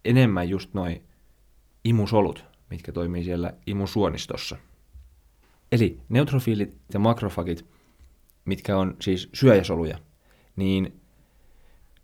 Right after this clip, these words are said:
nehän periaatteessa kulkee meidän verenkierrossa ympäri elimistöä ja etsii tavallaan paikkaa, että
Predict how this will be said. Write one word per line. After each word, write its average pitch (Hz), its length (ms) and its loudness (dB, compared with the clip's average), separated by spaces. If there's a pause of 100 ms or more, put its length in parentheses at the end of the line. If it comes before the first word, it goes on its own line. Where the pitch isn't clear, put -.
(120)
nehän 135 240 4
periaatteessa 160 440 4
kulkee 117 480 2 (260)
meidän 95 420 -2 (640)
verenkierrossa 113 720 2 (680)
ympäri 107 420 2
elimistöä 87 720 -2 (380)
ja 98 220 -2 (460)
etsii 95 420 -2
tavallaan 95 640 0 (300)
paikkaa, 131 520 0
että 87 160 -6